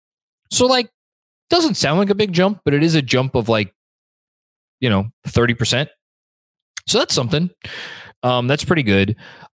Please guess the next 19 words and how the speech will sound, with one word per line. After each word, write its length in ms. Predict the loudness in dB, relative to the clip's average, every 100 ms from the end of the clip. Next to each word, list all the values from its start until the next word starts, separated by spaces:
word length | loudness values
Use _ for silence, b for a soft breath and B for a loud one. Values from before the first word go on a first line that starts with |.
| -8
I 120 | -6
think 580 | -2 -2 -2 -4 -8 -8 -8 -14 -18 _ _ _ -20 -8
he 200 | 0 0
just 280 | 2 -2 0
makes 240 | 0 0
the 120 | 2
right 220 | 2 0 -2
play, 400 | -2 -4 -6 -6
and 120 | 0
he 60 | 2
makes 280 | 2 0 0
the 80 | 0
next 220 | 0 0
play, 520 | 0 2 2 0 -2
and 480 | -2 2 4 4 4
that's 220 | 2 0
what's 140 | 0 0
important. 420 | 0 -2 -4 -10 _ _ B B B B _
Um, 480 | 0 2 2 2